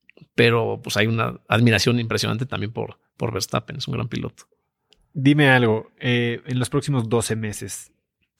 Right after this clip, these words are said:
Speaker 2: ¿qué es lo que más te emociona o el proyecto al que más le estás dedicando energía dentro de,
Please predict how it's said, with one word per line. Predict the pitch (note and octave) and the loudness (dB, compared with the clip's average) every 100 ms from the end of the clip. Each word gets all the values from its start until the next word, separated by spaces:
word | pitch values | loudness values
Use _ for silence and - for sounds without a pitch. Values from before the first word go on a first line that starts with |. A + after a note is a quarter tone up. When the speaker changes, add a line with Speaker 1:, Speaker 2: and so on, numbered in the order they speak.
| _ | _
Speaker 2:
¿qué | C#3 C3 | 4 4
es | B2 - | 2 0
lo | B2 A2 | -4 -2
que | A#2 | -6
más | A2+ A#2+ A#2 | -4 -4 -2
te | C#3 | -2
emociona | A#2+ G#2+ - C3+ C3+ C3 B2+ | -2 -2 0 0 2 0 0
o | |
el | A#2 | 0
proyecto | A#2 A2+ A#2 B2 | -2 -2 -2 -4
al | A2+ | -4
que | A#2+ | -4
más | A#2 B2 B2 A#2+ | -6 -4 -4 -2
le | A2+ | -2
estás | - A#2+ | -2 -2
dedicando | A#2 A2 A#2+ A2+ | 0 -2 -4 -6
energía | G#2+ G2 A#2 A2+ | -8 -4 0 0
dentro | G#2+ G#2 A2+ | -2 -4 -4
de, | A2+ A2+ A2 | -2 -4 -6